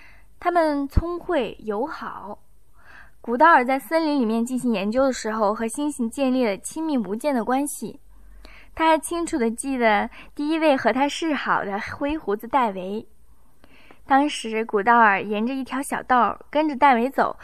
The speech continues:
后来戴维离开小道儿，钻进浓密的灌木丛中。古道尔的身体呢，被藤条缠住，动不了了，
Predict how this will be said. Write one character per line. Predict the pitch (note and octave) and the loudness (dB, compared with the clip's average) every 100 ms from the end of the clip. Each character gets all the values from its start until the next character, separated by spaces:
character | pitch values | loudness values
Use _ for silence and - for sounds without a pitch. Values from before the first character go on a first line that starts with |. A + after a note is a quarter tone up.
| - - | -20 -8
后 | - | 2
来 | E4 D#4 | 6 6
戴 | D#4+ E4+ | 4 4
维 | C#4+ C#4+ | 2 0
离 | A3 C4 | -4 -6
开 | D#4+ F4+ | -6 -4
小 | - G#3 | -2 -2
道 | A#3 A#3+ | 4 6
儿， | A3 G#3+ | 6 4
钻 | C4 C4+ | 2 2
进 | C#4+ C#4+ | 2 2
浓 | A#3 G3 | 2 2
密 | C4+ D4 | -2 -2
的 | A3+ | 0
灌 | D4 C#4+ | 2 2
木 | B3+ | 0
丛 | A#3+ G3 G#3 | -4 -8 -8
中。 | A3+ B3 B3 - - - - - | -4 -4 -4 -10 -20 -20 -20 -8
古 | C4 | -4
道 | C4 F4+ | 2 4
尔 | F4 | 4
的 | C4 | 2
身 | C4+ E4 E4 | 0 -4 -6
体 | - G#3+ | -4 -4
呢， | A3 | -2
被 | A3+ B3+ | -2 -4
藤 | A#3 A3+ A3+ | -4 -4 -2
条 | C4+ G#3+ A#3+ | -2 -2 -2
缠 | - G3+ G3+ | -6 -8 -6
住， | C4 C4+ | -6 -6
动 | D4 D#4+ | -6 -4
不 | F4 | -4
了 | C#4+ - | -4 -4
了， | G#3 G#3 - | -4 -4 -6